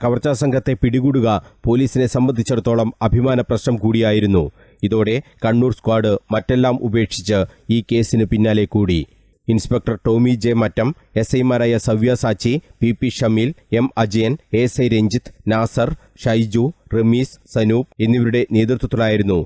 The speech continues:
പഴുതടച്ച അന്വേഷണം. സംഭവം നടന്ന അന്ന് തന്നെ സിറ്റി പോലീസ് കമ്മീഷണർ അജിത് കുമാർ, എ സി പി സിബി ടോം എന്നിവരുടെ നേതൃത്വത്തിൽ പോലീസിനെ ഏകോപിപ്പിച്ച് പ്രത്യേക സ്ക്വാഡിനെ നിയോഗിച്ച് അന്വേഷണം വ്യാപിപ്പിച്ചിരുന്നു. ഏറെ ശ്രമകരമായ അന്വേഷണമാണ് കണ്ണൂർ സ്ക്വാഡ്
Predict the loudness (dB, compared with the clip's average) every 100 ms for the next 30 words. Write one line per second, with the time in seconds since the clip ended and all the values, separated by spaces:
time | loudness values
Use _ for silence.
0 | _ -4 -2 0 0 -2 -2 -2 0 2
1 | 4 2 0 -2 -2 -6 _ _ _ -4
2 | -2 0 0 0 -2 -2 0 2 2 2
3 | 0 0 -2 -2 0 0 0 -2 0 -2
4 | -2 -2 -4 -4 0 0 0 0 -2 0
5 | 0 0 0 0 0 -2 -2 -2 0 0
6 | 2 2 2 0 0 -2 0 -2 -4 _
7 | _ -2 0 0 0 -2 0 0 2 0
8 | 0 -2 -2 -2 -6 -6 -4 -2 -2 -2
9 | 0 0 2 2 2 2 0 -2 0 2
10 | 2 0 -2 -2 0 0 0 -2 -2 2
11 | 2 0 -4 _ _ _ _ _ -2 0
12 | 0 -2 -2 0 0 0 0 0 2 2
13 | 2 0 0 2 2 0 -4 -6 -2 0
14 | -2 0 0 0